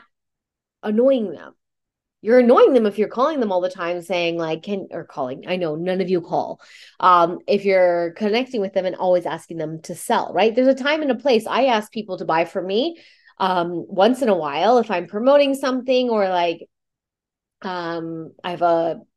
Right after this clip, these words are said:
program coming out, like, I'll say, "Oh, I would love to have you here," that type of thing. But I've also developed relationships along the way. So it's not, like, weird. I never really send it to anybody who I don't know or I've never had an interaction with before, 'cause I feel like that's just D Ming and spamming. I mean, the odd time if I feel called to,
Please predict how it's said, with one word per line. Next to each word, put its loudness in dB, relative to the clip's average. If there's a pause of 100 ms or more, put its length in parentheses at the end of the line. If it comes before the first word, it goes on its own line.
program 2
coming -4
out, -6
like, 0
I'll 0
say, 4
"Oh, 2
I 0
would -2
love 0
to -6
have -6
you -4
here," 0 (380)
that 2
type -2
of -2
thing. 0
But 4
I've 2
also 0
developed 0
relationships -2
along -2
the -2
way. 2
So -2
it's -4
not, -2
like, -2 (460)
weird. -2 (280)
I 2
never 0
really 2
send -6
it -6
to -10
anybody 0
who -4
I 2
don't -2
know -2
or 4
I've -4
never -4
had -8
an -8
interaction -8
with -6
before, -2
'cause -2
I -2
feel -4
like 0
that's -4
just -12
D 0
Ming 0
and -4
spamming. -6
I -8
mean, -4
the -6
odd -2
time -4
if -10
I -2
feel -2
called -4
to, -4